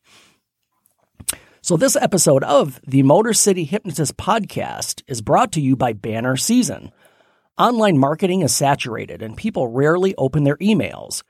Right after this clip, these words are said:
Are you in sales or does your business market to customers?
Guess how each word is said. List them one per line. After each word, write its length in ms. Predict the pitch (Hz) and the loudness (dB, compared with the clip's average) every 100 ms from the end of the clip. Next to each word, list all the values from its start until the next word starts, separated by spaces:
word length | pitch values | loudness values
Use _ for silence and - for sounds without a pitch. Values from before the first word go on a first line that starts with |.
| _ _ _ _ - | _ _ _ _ -4
Are 60 | |
you 200 | 135 175 | -2 0
in 100 | 226 | 2
sales 500 | 160 - 120 147 185 | 2 0 2 0 -2
or 100 | - | -4
does 220 | 127 131 120 | -2 -2 -2
your 80 | |
business 500 | 113 117 135 160 165 | -2 0 0 2 0
market 420 | 131 113 117 160 - | 0 0 -2 -4 -8
to 60 | |
customers? 680 | - 123 - - 165 208 - | -2 0 0 0 -2 -2 -6